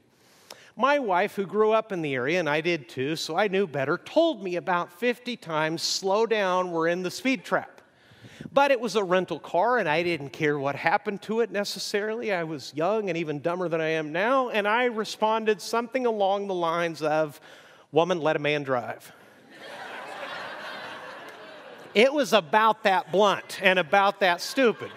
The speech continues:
okay? She's shaking her head in quiet agreement.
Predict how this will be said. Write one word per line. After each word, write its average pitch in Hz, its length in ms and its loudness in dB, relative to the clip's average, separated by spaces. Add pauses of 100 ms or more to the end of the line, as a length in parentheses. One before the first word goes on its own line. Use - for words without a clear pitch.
okay? 208 460 2 (1400)
She's 233 640 0
shaking 240 460 2
her 208 120 4
head 165 340 2
in 175 280 0
quiet 185 360 4
agreement. 165 420 0